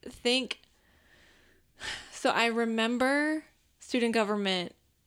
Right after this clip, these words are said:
whoever was running for student government, passing out s-, flyers at some point.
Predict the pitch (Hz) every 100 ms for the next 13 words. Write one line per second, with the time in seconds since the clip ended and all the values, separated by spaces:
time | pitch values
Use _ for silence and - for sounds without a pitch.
0 | _ _ _ - 254 240 233 233 226 220
1 | 208 202 208 208 190 185 180 190 180 -
2 | _ - - 202 214 196 175 127 - _
3 | _ _ _ - - - - 208 196 202
4 | 202 - - 160 - 98